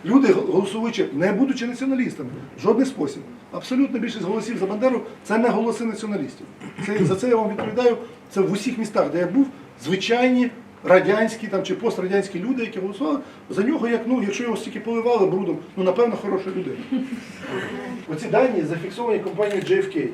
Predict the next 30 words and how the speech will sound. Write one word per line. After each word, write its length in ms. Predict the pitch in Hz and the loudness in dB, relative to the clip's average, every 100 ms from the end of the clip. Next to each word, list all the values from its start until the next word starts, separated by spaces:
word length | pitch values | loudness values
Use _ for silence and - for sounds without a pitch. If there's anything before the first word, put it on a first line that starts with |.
| - - | -8 -8
тобто 180 | - 156 | -6 2
вони 220 | 185 214 | 2 2
є, 260 | 180 190 185 - - - - | 4 6 6 0 -12 -18 -6
ну, 180 | 165 - - - | -2 -2 -4 -2
за-, 140 | 165 - | 0 6
гарантовані. 540 | 190 202 - 143 127 - - - | 8 8 4 0 0 -6 -16 -8
А 80 | - | -6
це 160 | 240 262 | 2 4
оголосив 460 | 180 190 233 233 | 6 4 0 -4
Інтер, 320 | 254 262 185 | -2 2 2
нікого 280 | 165 214 220 | 2 0 0
вже 140 | 180 190 | 2 -2
не 80 | |
питаючи. 500 | 185 190 - - - - - - - - - - - | -2 -2 -4 -4 -8 -16 -20 -20 -20 -20 -20 -20 4
Як 200 | 214 220 | 4 6
воно 160 | 214 208 | 4 2
вийшло 300 | 226 196 196 | 2 4 8
менше, 300 | 277 269 175 | 8 8 0
ну, 100 | 170 | 0
це 120 | 208 | 0
питання 380 | 214 208 196 190 | -2 0 -2 0
до 200 | 175 175 165 - - | 2 2 0 -12 -4
керівництва 400 | 170 175 170 180 | 0 0 0 -2
Інтер. 280 | 147 131 - - | -4 -6 -10 -10
Тобто 220 | 196 214 | -2 0
це, 180 | 190 262 - | 0 -2 -4
ну, 120 | 269 | -6
чи-, 220 | 269 302 | 0 -2
чиста 320 | - 302 285 277 | 2 0 2 -2
фальсифікація. 600 | 240 247 226 143 151 | -2 -4 -2 -2 -2